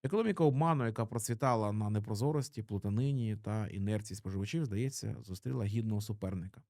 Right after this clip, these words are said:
Майбутнє належить тим споживачам, які навчаються використовувати ці нові інструменти мудро, і тим компаніям, які адаптуються до цих реалій. Така от історія.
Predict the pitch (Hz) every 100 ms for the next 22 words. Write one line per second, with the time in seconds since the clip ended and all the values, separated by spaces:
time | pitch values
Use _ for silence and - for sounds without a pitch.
0 | _ 98 101 135 170 104 101 110 117 110
1 | _ 165 - 139 139 135 135 127 - 104
2 | 104 110 104 107 139 139 107 98 104 -
3 | 123 110 101 110 107 101 - 101 107 101
4 | 98 127 156 151 147 135 _ - - 156
5 | 147 131 135 123 120 107 104 139 107 -
6 | 104 104 107 95 95 - 101 104 _ _
7 | _ _ 98 85 82 - _ _ _ _
8 | _ _ _ _ _ _ _ _ _ _
9 | 110 107 180 170 143 - 170 -